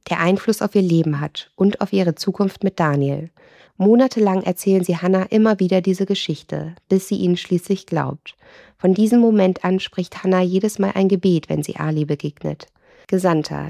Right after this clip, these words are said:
darf ich dir meine Hingabe erweisen? Gesandter, mein Körper ist dir. Danke, was du aus mir gemacht hast. Ich liebe dich.“ Hannah richtet nun ihr gesamtes Leben auf den Heiligen aus.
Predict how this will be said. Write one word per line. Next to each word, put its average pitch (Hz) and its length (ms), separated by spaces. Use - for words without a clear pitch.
darf 175 180
ich - 140
dir 208 120
meine 196 240
Hingabe 151 520
erweisen? 147 680
Gesandter, 156 680
mein 165 180
Körper 196 420
ist - 260
dir. 151 300
Danke, 208 400
was 196 160
du - 100
aus - 160
mir 185 120
gemacht 165 440
hast. - 440
Ich - 200
liebe 151 260
dich.“ - 380
Hannah 208 300
richtet 208 380
nun 208 180
ihr 202 140
gesamtes 180 560
Leben 180 200
auf - 140
den 196 260
Heiligen 156 400
aus. - 460